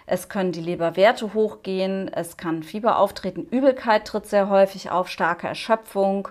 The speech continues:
Ähm, die Mandeln kriegen so flächige, weiß-graue Beläge, die sind relativ typisch, wenn man da in den Hals reinguckt.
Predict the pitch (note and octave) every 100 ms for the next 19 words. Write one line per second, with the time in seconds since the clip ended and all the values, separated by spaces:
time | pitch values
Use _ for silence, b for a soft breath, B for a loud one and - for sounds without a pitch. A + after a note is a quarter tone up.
0 | B B - F3+ F#3 F3+ F#3 F3+ F#3 G3+
1 | G3+ F#3+ G3 F3+ E3 E3 - F3+ G3+ -
2 | F#3+ D#3 D#3+ E3+ G3+ - - D#3 F3 G#3+
3 | F#3+ F3+ D#3+ E3 G3 A3 A#3 A3 F#3 F3
4 | F#3 - F#3 F#3 F#3 E3+ - - A#3+ G#3+
5 | - G#3 G3+ G3 F#3 F#3+ F#3+ F#3 F#3 -
6 | F3+ F3+ F3+ G3+ - -